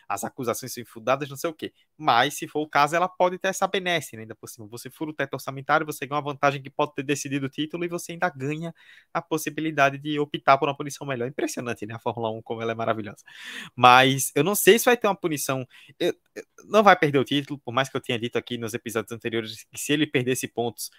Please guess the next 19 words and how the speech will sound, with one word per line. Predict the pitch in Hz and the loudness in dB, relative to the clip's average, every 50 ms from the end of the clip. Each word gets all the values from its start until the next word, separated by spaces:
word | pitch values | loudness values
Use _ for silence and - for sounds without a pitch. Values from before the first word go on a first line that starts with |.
| _ _ | _ _
o | - 117 | -8 -4
Verstappen, | 107 113 - - - 113 110 - 107 104 | -2 -2 -4 0 0 0 0 2 0 -4
né, | 110 | -6
em | 110 | -6
vinte | 104 113 110 - - | -8 -8 -10 -8 -8
e | 117 | -8
um, | 110 110 104 - _ _ _ - | -6 -6 -8 -12 _ _ _ -18
e | 104 | -10
ficasse | - 120 107 - - 117 117 - - | -10 -10 -4 4 4 4 4 4 -2
sem | 110 - 117 117 | -6 -8 -8 -8
o | 104 | -6
título, | - 117 113 - 113 113 | -4 -6 -6 -2 0 0
eu | 120 139 | 2 2
não | 139 135 | 2 -2
seria | - - 135 117 123 117 | 0 0 0 0 0 -2
cem | - 127 113 | -2 -4 -10
por | - - | -12 -12
cento | - 117 - - | -12 -12 -14 -12
contra. | - 120 120 - - | -10 -10 -10 -10 -14